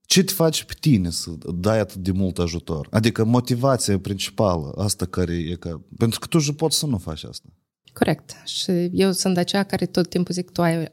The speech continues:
Speaker 2: mereu ai o alegere și când
Speaker 1: Mhm.
Speaker 2: te lovești de asta și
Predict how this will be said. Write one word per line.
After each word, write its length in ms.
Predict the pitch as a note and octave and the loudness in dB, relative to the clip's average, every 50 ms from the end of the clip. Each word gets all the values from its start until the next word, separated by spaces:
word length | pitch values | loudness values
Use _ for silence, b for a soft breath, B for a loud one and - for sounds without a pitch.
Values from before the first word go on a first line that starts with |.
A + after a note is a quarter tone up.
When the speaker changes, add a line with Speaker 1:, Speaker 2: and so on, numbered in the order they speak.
| _ _ _ - | _ _ _ 0
Speaker 2:
mereu 220 | - F#3 F3+ F#3+ F#3 | 4 4 6 6 4
ai 140 | F3 E3 | 4 4
o 40 | E3 | 2
alegere 420 | D#3+ E3 E3+ E3+ D#3+ - D3 D3 D#3 | 2 2 4 4 4 2 2 -2 -2
și 120 | D3 - | -4 -4
când 200 | - - B2 A2+ | 2 4 4 4
Speaker 1:
Mhm. 280 | A#2+ B2+ C#3 E3 D3+ - - - - - | 6 4 2 2 0 -2 -6 -18 -20 -4
Speaker 2:
te 140 | - D#3 D#3 | 2 2 4
lovești 460 | D3 D#3 D3+ E3+ E3 E3 E3 - - | 4 4 4 4 2 0 0 -2 -2
de 60 | D#3+ | -2
asta 220 | D#3+ E3 - - - | -2 -2 -2 -6 -6
și 320 | - - - - - - | -6 -4 -6 -6 -8 -10